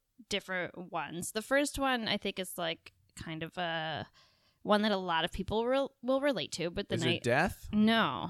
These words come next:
Speaker 1: it's
Speaker 2: Oh.
Speaker 1: not. Is, um, the night Donald Trump was elected.
Speaker 2: Oh, wow. Yeah, that
Speaker 1: Um,
Speaker 2: was a terrible feeling.
Speaker 1: That was a very, uh, I don't think I've, I felt, like, fear of that kind in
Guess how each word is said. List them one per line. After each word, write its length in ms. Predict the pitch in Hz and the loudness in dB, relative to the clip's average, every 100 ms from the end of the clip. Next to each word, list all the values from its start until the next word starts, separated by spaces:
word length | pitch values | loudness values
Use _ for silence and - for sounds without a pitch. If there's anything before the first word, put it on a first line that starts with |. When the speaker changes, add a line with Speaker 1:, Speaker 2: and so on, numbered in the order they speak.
| 202 | -4
Speaker 1:
it's 240 | 214 - 208 | -2 0 0
Speaker 2:
Oh. 40 | |
Speaker 1:
not. 220 | 165 - - | 0 -2 -2
Is, 380 | 190 185 165 - 185 | -2 -2 -2 -2 0
um, 640 | 185 175 165 160 156 170 - | 2 2 -2 -4 -6 -8 -2
the 80 | 226 | 2
night 240 | 254 - - - 226 | 2 0 -6 -6 2
Donald 320 | 285 285 277 | 4 4 2
Trump 240 | 269 349 | 0 2
was 140 | 339 214 | 0 0
elected. 600 | 147 147 - 117 78 175 - - | -4 -6 -8 -8 -8 -10 -10 0
Speaker 2:
Oh, 220 | 120 226 | 4 6
wow. 540 | 311 110 147 277 85 73 220 214 208 226 | 6 4 4 4 4 6 8 8 8 6
Yeah, 80 | |
that 140 | 302 240 | 6 6
Speaker 1:
Um, 40 | |
Speaker 2:
was 220 | 226 320 | 4 4
a 80 | 294 | 2
terrible 520 | 185 127 101 90 90 | 2 6 6 6 0
feeling. 540 | 78 98 87 82 - 202 | -2 -4 -4 -2 -2 6
Speaker 1:
That 420 | 233 269 277 - | 8 8 6 4
was 360 | 262 254 - - | 2 2 -2 2
a 140 | 214 214 | 4 4
very, 1080 | 180 185 190 190 190 190 190 190 185 175 - _ _ _ _ - _ - | 2 2 4 4 2 2 0 0 0 -2 -6 _ _ _ _ -20 _ -2
uh, 180 | 190 147 - _ _ - | 0 0 -8 _ _ 4
I 80 | 269 | 4
don't 160 | 403 | 6
think 140 | 403 359 | 4 6
I've, 180 | 302 - - | 4 2 -2
I 60 | - | -2
felt, 400 | - 214 208 - | 2 4 6 4
like, 300 | 180 180 - - _ - | 0 0 -4 -16 _ -20
fear 680 | - - - 180 165 185 233 | -16 -16 -6 -2 0 0 2
of 220 | - 240 | 0 0
that 180 | 247 240 | 0 -2
kind 400 | - 254 262 247 | -4 -2 0 0
in 380 | 170 185 165 | -2 -4 -6